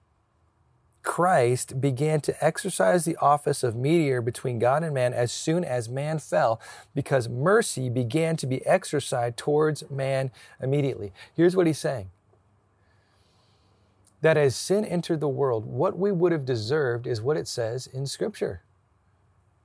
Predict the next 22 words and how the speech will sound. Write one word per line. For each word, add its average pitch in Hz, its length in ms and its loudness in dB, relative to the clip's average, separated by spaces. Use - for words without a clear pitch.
that 151 160 -2
the 139 80 4
wages 170 420 2
of 165 80 -4
sin 151 320 -4
is 120 180 -6
death. - 520 -12
And 160 100 0
so 160 220 2
as 151 580 2
Jonathan 190 440 0
Edwards 139 520 2
is 107 180 -6
reasoning, 117 880 0
thinking 269 480 -2
through 262 180 -4
Scripture, 202 540 -4
how 262 380 -6
is 190 380 0
it 139 220 0
that 147 380 2
God 147 520 0